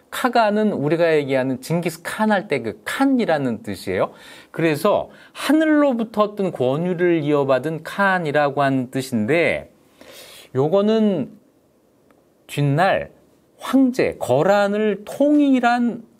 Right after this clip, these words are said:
어떤 나라의 지배자, 이런 의미보다는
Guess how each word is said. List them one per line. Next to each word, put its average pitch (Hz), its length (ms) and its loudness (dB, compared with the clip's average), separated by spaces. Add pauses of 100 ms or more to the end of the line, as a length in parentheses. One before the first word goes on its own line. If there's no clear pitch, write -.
어떤 170 420 -2
나라의 196 840 2 (360)
지배자, 180 560 0 (260)
이런 190 380 2
의미보다는 127 920 0